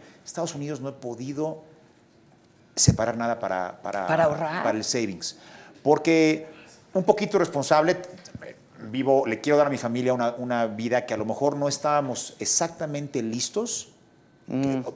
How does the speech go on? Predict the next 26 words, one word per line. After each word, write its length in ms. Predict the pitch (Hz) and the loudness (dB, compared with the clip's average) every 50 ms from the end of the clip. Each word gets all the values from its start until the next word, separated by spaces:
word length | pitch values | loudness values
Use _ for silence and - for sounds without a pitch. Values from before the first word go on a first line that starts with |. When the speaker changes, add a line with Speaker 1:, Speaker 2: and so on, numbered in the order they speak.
| - - - - | -12 -12 -12 -8
Speaker 1:
eh, 280 | - 131 131 - - - - _ | -8 -8 -8 -10 -14 -20 -12 _
que 100 | - 120 | -4 -4
para 320 | 117 - - 113 110 113 110 | -4 -2 -2 0 0 0 0
tener 220 | 120 117 135 139 | 0 0 0 0
en 80 | 139 139 | 0 0
ese 160 | 131 - 135 | 0 0 0
momento, 380 | 113 110 117 120 120 120 170 180 | 0 0 -2 -2 0 0 2 2
Speaker 2:
Ok. 260 | 143 139 - - 127 123 113 - - - | 0 0 -2 2 2 2 2 2 -2 -2
Speaker 1:
pero 160 | 127 117 120 | 0 2 2
yo 100 | 123 139 | 2 2
dije, 160 | 135 139 135 | 2 2 0
¿sabes 220 | - - 160 156 | -2 -2 -2 -2
qué? 320 | - 147 147 160 160 - - - - - | -2 -2 -2 -4 -4 -8 -12 -18 -14 -10
Me 140 | 110 113 113 | -6 -4 0
voy 120 | 131 160 | 0 0
a 40 | 165 | 0
dejar 180 | - - 131 120 | 0 -2 -2 -2
ir 280 | 135 175 202 - - - | -2 -2 -4 -6 -10 -12
y 280 | - 120 117 113 110 110 | -10 -8 -8 -6 -6 0
voy 140 | 104 131 143 | 2 4 4
a 20 | 135 | 4
dejar 160 | - 139 - | 2 0 -2
que 60 | 143 | -4
el 40 | 120 | -4
universo 540 | 117 117 107 117 120 123 - 135 127 120 123 - - - - - _ - - | -2 -2 0 0 0 0 0 0 0 -2 -4 -8 -18 -20 -20 -20 _ -18 -10
me, 240 | - 131 123 - - | -6 -6 -6 -6 -6